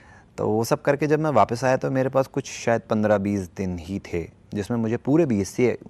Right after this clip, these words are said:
बीएससी यानी Bachelor of Science का पूरा कोर्स कवर करना था, जिसमें मैथ्स भी थी, फिजिक्स भी थी, केमिस्ट्री भी थी।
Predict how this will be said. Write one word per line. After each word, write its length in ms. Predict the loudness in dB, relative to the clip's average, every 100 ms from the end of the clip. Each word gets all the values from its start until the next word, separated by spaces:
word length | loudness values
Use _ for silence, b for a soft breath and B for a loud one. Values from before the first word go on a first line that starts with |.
| -4
बीएससी 340 | -2 -2 -2
यानी 180 | -2 -2
Bachelor 400 | -2 -2 -2 -4
of 40 |
Science 320 | -6 -8 -8 -6
का 180 | -8 -8 B B B B -20 -14 -6 2
पूरा 220 | 6 6
कोर्स 260 | 4 0
कवर 240 | 0 -2 -2
करना 280 | -4 -6 -2
था, 120 | -2
जिसमें 280 | -2 -4 -2
मैथ्स 340 | -2 -4 -4
भी 80 | -4
थी, 200 | -2 -4
फिजिक्स 320 | -4 -6 -4
भी 80 | -4
थी, 120 | -2
केमिस्ट्री 420 | -4 -6 -6 -6 -6
भी 80 |
थी। 180 | -4 -8